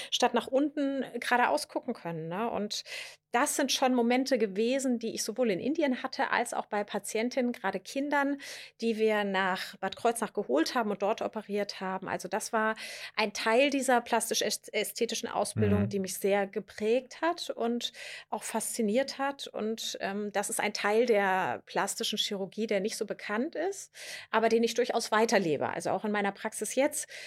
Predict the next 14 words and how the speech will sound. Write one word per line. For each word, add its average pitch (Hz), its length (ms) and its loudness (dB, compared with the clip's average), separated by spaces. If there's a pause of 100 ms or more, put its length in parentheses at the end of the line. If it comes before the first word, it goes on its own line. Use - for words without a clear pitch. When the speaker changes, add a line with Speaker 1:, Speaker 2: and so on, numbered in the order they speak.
(220)
Speaker 1:
ähm, 233 600 2
behandle 254 460 2
ich - 240 0
in 220 120 -2
Kooperation 220 680 2
mit - 140 2
meinem 202 180 0
alten 214 260 2
Chef - 460 2
noch 220 260 -2
Patientinnen, 247 720 0
auch - 140 -4
über 285 260 2
Interplast. 233 760 -2